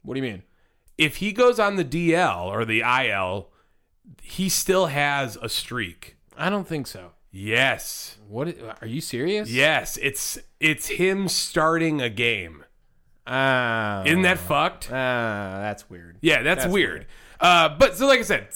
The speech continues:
Speaker 2: but honestly, still an amazing accomplishment.
Speaker 1: Sure.
Speaker 2: Um, uh, uh, bu-, bu-, Gehrig's hit streak.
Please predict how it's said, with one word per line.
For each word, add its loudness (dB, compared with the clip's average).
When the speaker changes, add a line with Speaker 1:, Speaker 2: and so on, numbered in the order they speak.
Speaker 2:
but 0
honestly, 4
still 2
an -2
amazing 0
accomplishment. -2
Speaker 1:
Sure. 6
Speaker 2:
Um, 0
uh, 2
uh, 0
bu-, 0
bu-, -14
Gehrig's 0
hit -2
streak. -4